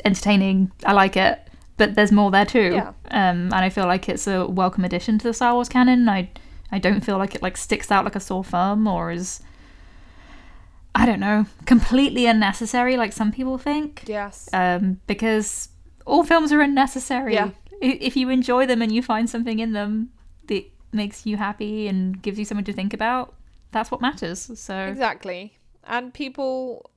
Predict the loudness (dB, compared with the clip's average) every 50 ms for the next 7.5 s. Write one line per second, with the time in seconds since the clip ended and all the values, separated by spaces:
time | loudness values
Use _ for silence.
0 | _ _ -10 -8 -6 -6 -6 -8 -12 -14 -14 -14 -16 -14 -12 -10 -12 -12 -12 -16
1 | -18 -16 -16 -16 -16 -16 -16 -12 -12 -12 -12 -14 -18 -20 -18 -16 -16 -16 -14 -14
2 | -16 -16 -16 -18 -18 -18 -16 -16 -16 -16 -20 _ _ _ _ _ -18 -14 -12 -12
3 | -10 -12 -12 -16 _ _ _ _ _ -20 -18 -14 -10 -8 -6 -6 -2 -2 -2 0
4 | -2 -2 -6 -8 -12 -10 -8 -8 -10 -10 -12 -14 -16 -16 -14 -14 -14 -14 -14 -18
5 | -20 -20 -20 -20 _ _ -10 -8 -8 -8 -8 -10 -12 -14 -14 -14 -18 -20 _ _
6 | -12 -12 -12 -12 -16 -16 -16 -16 -14 -12 -12 -12 -12 -12 -14 -16 -16 -20 -20 -20
7 | _ -16 -14 -14 -14 -14 -18 -20 -20